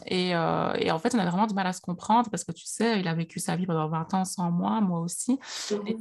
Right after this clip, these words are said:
Speaker 1: euh, et en fait, partir ensemble comme ça, euh, visiter ses racines, ça, ça l'a beaucoup ému, s'y attendait pas, euh, forcément, quand je lui demande. Alors que moi, depuis le début, depuis que je suis toute petite, je me suis toujours dit, « Non, un jour, il faut que je mette les pieds là-bas. » Parce que, enfin, surtout, comme je t'ai dit,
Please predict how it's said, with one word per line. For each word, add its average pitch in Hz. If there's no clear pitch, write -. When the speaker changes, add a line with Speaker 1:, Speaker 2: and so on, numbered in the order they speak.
Speaker 1:
euh, 160
et 180
en 165
fait, 220
partir 226
ensemble 208
comme 180
ça, 185
euh, 156
visiter 165
ses 220
racines, 214
ça, 185
ça 220
l'a 175
beaucoup 185
ému, 220
s'y 190
attendait 165
pas, 214
euh, 175
forcément, 208
quand 233
je 196
lui 185
demande. 175
Alors 190
que -
moi, 196
depuis 165
le 165
début, 190
depuis -
que 156
je -
suis -
toute -
petite, 214
je 190
me 175
suis -
toujours 175
dit, « 196
Non, 208
un 160
jour, 214
il -
faut -
que -
je 180
mette 170
les 165
pieds 175
là-bas. » 160
Parce -
que, 190
enfin, -
surtout, 220
comme 226
je -
t'ai 233
dit, 254